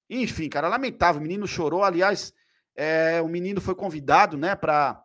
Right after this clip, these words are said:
acompanhar um treino do São Paulo. Uma atitude legal no C C T, né? O, o garotinho São Paulino de doze anos. Acho que é amanhã que ele vai acompanhar outros treinos. Achei uma atitude legal do São Paulo aí, levar o menino lá pra acompanhar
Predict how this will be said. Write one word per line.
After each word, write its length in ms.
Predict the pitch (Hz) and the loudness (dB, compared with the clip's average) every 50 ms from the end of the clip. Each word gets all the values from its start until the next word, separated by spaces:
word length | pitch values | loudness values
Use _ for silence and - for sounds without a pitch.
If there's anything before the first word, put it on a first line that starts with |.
| _ _ | _ _
acompanhar 400 | - - - 156 151 160 156 160 | -18 -14 -14 -10 -6 -4 -4 -4
um 80 | 156 151 | -4 -6
treino 340 | 151 151 156 160 156 151 | -8 -8 -6 -6 -6 -8
do 80 | 139 135 | -10 -12
São 180 | - - 147 123 | -12 -12 -12 -10
Paulo. 420 | - - 147 170 180 170 147 117 | -4 -2 -2 0 0 -2 -8 -10
Uma 80 | 113 156 | -12 -12
atitude 320 | 151 - _ - 160 156 | -12 -12 _ -12 -10 -6
legal 560 | 156 156 135 113 135 147 170 180 139 139 _ _ _ _ _ _ _ _ _ _ | -4 -4 -4 0 2 2 2 2 0 -6 _ _ _ _ _ _ _ _ _ _
no 220 | 156 165 180 175 | -4 -2 -2 -2
C 180 | - - - 175 | -2 -2 -2 -2
C 200 | - - - 151 | -2 -2 -6 -8
T, 320 | - _ - 190 220 233 | -8 _ 4 6 6 6
né? 180 | 220 180 185 208 | 4 4 -2 -2
O, 420 | 196 170 151 143 139 135 139 135 | -2 -4 -6 -8 -10 -10 -8 -10
o 60 | 127 123 | -6 -4
garotinho 440 | 139 139 139 139 135 - - 151 | -2 -2 -2 -2 -6 -8 -12 -12
São 140 | 143 - 143 | -10 -10 -14
Paulino 400 | 131 - 127 127 127 151 147 143 | -8 -6 -6 -4 -4 -4 -6 -6
de 80 | 127 123 | -8 -8
doze 340 | 123 139 139 123 120 131 127 | -8 -8 -8 -6 -6 -4 -2
anos. 360 | 151 185 196 185 - - _ _ _ _ _ _ _ _ _ _ _ | -2 -2 -2 -4 -10 -14 _ _ _ _ _ _ _ _ _ _ _
Acho 100 | - - | -18 2
que 80 | - 180 | 4 4
é 20 | |
amanhã 380 | 180 185 220 220 208 220 226 220 | 4 6 4 4 4 4 4 2
que 100 | 220 180 | 2 0
ele 80 | 170 | 0
vai 240 | 147 156 165 165 160 | 2 2 2 2 2
acompanhar 500 | 156 147 151 151 156 151 156 151 151 151 | -2 -2 -4 -8 -10 -6 -4 -4 -4 -4
outros 200 | 151 147 - - | -6 -6 -8 -16
treinos. 380 | - _ 165 180 202 196 170 143 | -10 _ -2 -2 -2 -2 -4 -4
Achei 220 | 160 147 - 175 | -4 -4 -4 -6
uma 80 | 175 175 | -6 -6
atitude 300 | 156 - - 160 165 156 | -8 -6 -10 -10 -6 -4
legal 340 | 170 165 139 139 143 143 139 | -4 -4 0 2 0 0 0
do 60 | 123 | -2
São 200 | - - 135 131 | -8 -8 -8 -8
Paulo 280 | - - 127 127 127 | -4 -2 -2 -2 -2
aí, 200 | 123 127 139 135 _ _ _ _ _ _ _ | -4 -8 -10 -14 _ _ _ _ _ _ _
levar 280 | 139 160 165 139 131 151 | 0 0 2 6 6 6
o 60 | 151 | 6
menino 420 | 147 147 135 131 135 139 135 127 | 6 2 0 0 -2 -2 -4 -4
lá 240 | 123 123 123 123 110 _ _ _ _ _ _ _ _ | -4 -4 -4 -6 -6 _ _ _ _ _ _ _ _
pra 120 | - 143 143 | 0 0 0
acompanhar 680 | 147 147 143 117 - 147 139 127 123 127 123 117 - | 0 -2 -10 -4 0 0 0 2 0 -2 -4 -4 -8